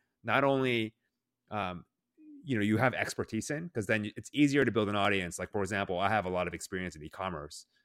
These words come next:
so I could talk about e-commerce and people will follow me. But then I'm also interested in this creator space now.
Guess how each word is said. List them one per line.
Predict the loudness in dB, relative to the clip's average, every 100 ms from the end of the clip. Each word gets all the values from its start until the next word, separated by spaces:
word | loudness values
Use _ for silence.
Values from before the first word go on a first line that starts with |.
| _
so | -6 -2
I | 0
could | -2 -4
talk | -4 -2
about | -4
e-commerce | -4 -4 -4 -4 -6
and | -8
people | -8 -6
will | -6
follow | -4 -2 -4
me. | -8 -16 _ _ -20 _ -6
But | 4
then | 6 6 2 -6 _ _ _ _ _
I'm | 4 6 6 4
also | 0 0 0
interested | -2 -2 -2
in | -4
this | -4
creator | 0 2 2
space | 0 -4 -6
now. | -8 -8 -12